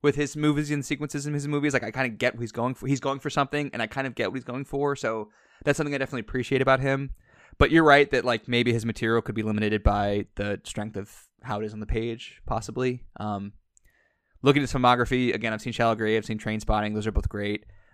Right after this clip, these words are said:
Uh, I've not seen The Beach. I, I, I really like Slumdog Millionaire a lot. I don't know how you guys feel about it, but I think it's great. Um, I think this is great. Uh, I think Steve Jobs is great. Um, I think that's all I've seen, but, like, I really like all the movies I've seen, but there's also, like, some duds in there,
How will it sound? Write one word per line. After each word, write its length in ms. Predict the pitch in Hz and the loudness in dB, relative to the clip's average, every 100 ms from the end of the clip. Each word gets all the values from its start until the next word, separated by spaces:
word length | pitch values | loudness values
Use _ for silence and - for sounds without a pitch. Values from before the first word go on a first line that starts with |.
| - | -2
Uh, 340 | 107 104 101 - - | 2 2 0 -6 -14
I've 100 | 110 | -6
not 160 | 120 113 | -4 -2
seen 100 | 123 | 2
The 40 | |
Beach. 520 | 110 110 107 - - - _ _ _ _ - | 4 4 2 -6 -10 -12 _ _ _ _ -4
I, 120 | 110 107 127 | -4 2 2
I, 100 | - | 6
I 60 | 139 | 8
really 240 | 151 165 | 8 8
like 160 | 131 131 | 8 6
Slumdog 240 | 131 123 | 2 -2
Millionaire 340 | 117 120 123 127 | -2 -2 -2 0
a 60 | |
lot. 220 | 127 131 - | 2 2 2
I 20 | |
don't 80 | 113 | -4
know 180 | 113 | -6
how 140 | 104 113 | -4 -2
you 100 | 107 | -2
guys 160 | 110 | -2
feel 140 | - 117 | -2 0
about 160 | 113 | 0
it, 20 | 110 | 0
but 100 | 107 | -4
I 20 | |
think 100 | 107 | -10
it's 80 | - | -6
great. 300 | 104 113 - - _ _ | -4 -2 -4 -16 _ _
Um, 260 | - 110 104 | -2 0 2
I 100 | 120 | 2
think 160 | - 117 | 2 -2
this 140 | 123 | -6
is 100 | 123 | -2
great. 380 | 131 127 127 - - _ _ - | 4 4 4 -2 -20 _ _ -4
Uh, 180 | 107 101 | -2 -2
I 60 | 107 | -4
think 220 | 110 107 | -6 -10
Steve 300 | - 131 110 | -4 -4 0
Jobs 280 | 113 120 127 | 0 0 -2
is 80 | |
great. 360 | 117 131 131 - - - - - - | 2 6 6 4 -8 -18 -20 -18 -14
Um, 520 | 117 113 110 110 107 - - _ _ _ _ _ _ - | -4 0 0 0 -6 -10 -20 _ _ _ _ _ _ -6
I 40 | |
think 60 | 160 127 | -2 4
that's 80 | |
all 120 | 131 113 | 4 4
I've 100 | 107 | 0
seen, 260 | 131 131 | -2 -2
but, 60 | 107 | -2
like, 100 | 110 | -2
I 20 | |
really 200 | 156 208 | 2 4
like 180 | 233 - | 2 0
all 120 | 147 | -4
the 60 | 139 | -4
movies 200 | 170 254 | -6 -4
I've 100 | - | -6
seen, 240 | - 110 113 | -4 -6 -4
but 100 | 117 | -2
there's 140 | 117 | 2
also, 240 | 117 - | 2 0
like, 160 | 113 104 | -4 -6
some 140 | 107 | -8
duds 240 | 101 98 98 | -10 -10 -10
in 80 | 101 | -10
there, 240 | 101 | -8